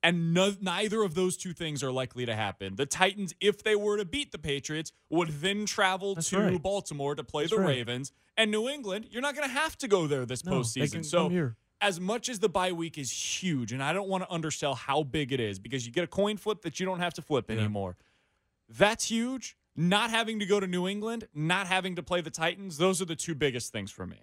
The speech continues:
Speaker 2: Yeah, and that, that's not all, too. It's like, you've got that, but also, listen, the Bills aren't scaring you. If they manage to proceed, like, you can handle them.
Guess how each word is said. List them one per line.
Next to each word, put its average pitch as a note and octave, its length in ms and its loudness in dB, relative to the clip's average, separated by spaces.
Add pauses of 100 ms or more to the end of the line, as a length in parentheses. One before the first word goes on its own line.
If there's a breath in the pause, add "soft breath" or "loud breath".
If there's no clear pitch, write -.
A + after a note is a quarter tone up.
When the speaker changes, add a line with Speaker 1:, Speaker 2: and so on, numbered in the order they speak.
(200)
Speaker 2:
Yeah, D3 160 4
and C3+ 140 2
that, E3+ 240 2
that's A3 200 4
not C3+ 200 2
all, A#2 180 0
too. A#2+ 260 -2
It's A#2 140 0
like, B2+ 240 4 (460)
you've D3+ 160 4
got F3+ 240 10
that, D3 340 6
but D3 100 2
also, C#3+ 640 4 (380)
listen, C3 480 4
the E3+ 60 0
Bills E3+ 340 8
aren't A#2+ 180 0
scaring A2 460 -8
you. B2 140 0
If C3 100 -8
they F3+ 160 6 (240)
manage C#3+ 400 4
to C#3 240 4
proceed, C3+ 640 2
like, D#3+ 80 -2
you F#3 60 0
can D#3+ 100 2
handle B2+ 320 0
them. B2 260 2